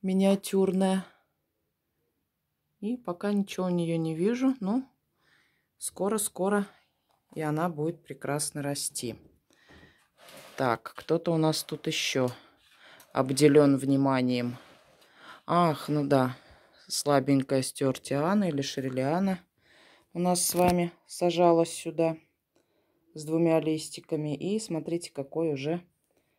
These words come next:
листочек вырос у нее. Большенький. Она была без корней.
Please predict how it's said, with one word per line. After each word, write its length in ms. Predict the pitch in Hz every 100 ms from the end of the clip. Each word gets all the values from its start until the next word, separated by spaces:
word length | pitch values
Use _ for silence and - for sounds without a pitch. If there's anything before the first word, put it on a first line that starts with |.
| _ _
листочек 720 | 143 143 - 175 190 - - - _ _ _
вырос 520 | 151 156 143 151 -
у 40 |
нее. 380 | 160 165 165 175 175 _ _ _ _ _ _ _ _ _ _ -
Большенький. 760 | 156 170 156 - 170 151 170 -
Она 280 | 156 156 143
была 300 | 139 135 131
без 360 | 151 151 147
корней. 840 | - 160 156 139 135 143 175 -